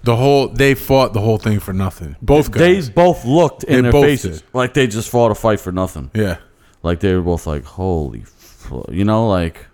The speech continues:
Speaker 2: it was sucked.
Speaker 1: Well, that's a
Speaker 2: And on
Speaker 1: bummer.
Speaker 2: top, the dude, you know, he, now he has no chance of being an undefeated boxer.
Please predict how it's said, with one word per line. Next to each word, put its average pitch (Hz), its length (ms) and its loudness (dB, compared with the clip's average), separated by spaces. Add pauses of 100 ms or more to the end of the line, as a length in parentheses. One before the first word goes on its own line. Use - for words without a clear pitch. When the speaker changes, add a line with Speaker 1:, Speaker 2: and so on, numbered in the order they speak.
(100)
Speaker 2:
it 107 80 0
was 87 240 -2 (140)
sucked. - 640 -6 (600)
Speaker 1:
Well, 98 220 -16
that's 101 260 -8
a 95 80 -10
Speaker 2:
And 127 160 0
on 123 60 0
Speaker 1:
bummer. 87 60 -4
Speaker 2:
top, 165 260 2
the 127 80 0
dude, 143 240 2 (200)
you 185 120 -4
know, 127 60 -2
he, 123 120 0
now 123 220 0
he 139 200 -2 (120)
has 117 180 2
no 123 180 0
chance 135 360 -4
of 98 60 -6
being 110 180 0
an 101 100 -2
undefeated 104 540 -2
boxer. 117 380 -6